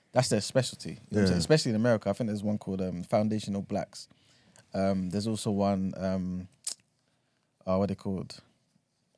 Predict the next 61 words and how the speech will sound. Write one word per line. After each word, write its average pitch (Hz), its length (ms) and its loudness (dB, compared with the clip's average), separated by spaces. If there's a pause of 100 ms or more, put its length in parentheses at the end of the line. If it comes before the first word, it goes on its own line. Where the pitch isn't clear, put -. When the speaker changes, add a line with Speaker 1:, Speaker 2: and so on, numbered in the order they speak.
(160)
Speaker 1:
Uh, 71 500 -4
I 87 40 -4
can't - 180 -8
remember. 82 220 -10 (360)
But 107 100 -6
basically, 143 320 4
th-, 101 140 -4
they 131 220 4
actually 117 480 2
have 104 260 -6
come - 180 2
out 101 100 6
with 113 80 -4
certain 110 220 0
calculations. 101 840 0
Speaker 2:
Yeah. - 80 -14
Speaker 1:
Uh, - 20 -18 (440)
I 117 100 0
can't 123 180 4
say 117 100 -4
if 104 60 -4
it's 101 80 -6
accurate 95 320 -4
or 92 40 -10
not, 92 120 -4
Speaker 2:
Is 101 100 2
it, 110 120 8
Speaker 1:
but, 107 100 4
Speaker 2:
is 104 80 6
Speaker 1:
but 117 60 8
Speaker 2:
it, 113 40 8
Speaker 1:
they've 120 160 4
come 143 160 0
up 101 80 4
with 101 100 -4
Speaker 2:
yeah. 107 120 6
Speaker 1:
something. 76 220 -2
Speaker 2:
Is 104 80 2
it 107 100 2
per 123 160 6
person? 151 540 8
Is 127 80 -2
it 101 100 0
per 104 160 2
family? 135 640 4
You 80 60 -4
know 104 80 2
what - 60 4
Speaker 1:
Yeah, 165 40 8
Speaker 2:
I 139 60 8
mean? 104 40 6
Speaker 1:
so, 90 120 0
Speaker 2:
Like, 104 180 4
Speaker 1:
so, - 100 0 (120)
yeah, 156 180 2
so 123 120 -4
they 135 120 4
will 131 120 4
have 123 200 0
it 104 80 -2
as, 104 360 0